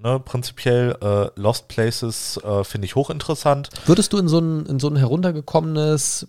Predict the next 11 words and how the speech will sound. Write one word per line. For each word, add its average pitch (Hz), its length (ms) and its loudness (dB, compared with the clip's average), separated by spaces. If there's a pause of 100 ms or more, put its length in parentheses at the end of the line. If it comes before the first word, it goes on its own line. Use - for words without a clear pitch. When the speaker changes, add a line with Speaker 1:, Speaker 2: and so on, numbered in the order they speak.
Speaker 2:
Privathaus 143 800 2
oder 175 180 0
so 160 120 0
reingehen? 190 800 -2 (1040)
Wenn, 135 240 2
wenn 143 100 6
du 139 100 4
weißt, 143 240 6
das 131 120 2
ist, 147 220 -6
da, 123 160 4